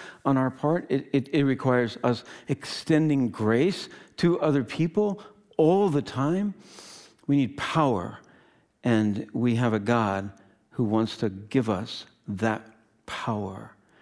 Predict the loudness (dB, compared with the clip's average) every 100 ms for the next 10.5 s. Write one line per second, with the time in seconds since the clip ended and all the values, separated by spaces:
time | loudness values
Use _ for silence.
0 | _ _ _ _ _ _ _ _ _ 2
1 | 4 4 2 0 -2 0 0 0 0 0
2 | 0 0 -2 -2 -6 -10 -2 -2 0 -4
3 | -6 -10 -6 -6 -6 -8 -18 _ _ -20
4 | _ -10 -2 -2 -2 -8 -6 -2 -2 -4
5 | -14 -8 -4 -4 -4 -4 -2 -6 -8 -8
6 | -10 -10 -14 -16 -14 -16 -14 -16 -16 -20
7 | _ _ -18 -4 -4 -2 -6 -6 -10 -12
8 | -18 _ _ _ _ _ _ -20 -20 -20
9 | -20 -20 -20 -20 _ _ _ _ 0 2
10 | 4 4 2 0 -4